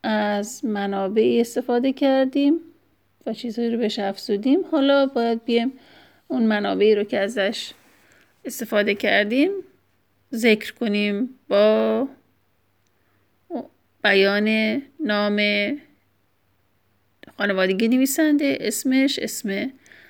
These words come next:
اثر و مشخصات نشر کتاب. تا اینجا پایان مطلب و شیوه تنظیم رو در فایل بعدی خواهم گفت.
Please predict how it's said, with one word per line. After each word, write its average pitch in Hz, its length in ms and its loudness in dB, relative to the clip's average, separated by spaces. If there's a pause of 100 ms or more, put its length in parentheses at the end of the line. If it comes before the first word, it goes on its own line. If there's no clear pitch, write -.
(160)
اثر 269 840 2
و 233 160 2
مشخصات 214 840 -2
نشر 233 720 2
کتاب. - 460 -10 (3000)
تا 262 160 -6
اینجا 220 840 0 (800)
پایان 214 440 2
مطلب 277 520 2
و 214 80 2
شیوه 196 300 -2
تنظیم 202 560 0
رو 285 360 0 (200)
در 220 320 2 (1700)
فایل 214 340 0
بعدی 208 360 2
خواهم 160 440 -8
گفت. - 520 -16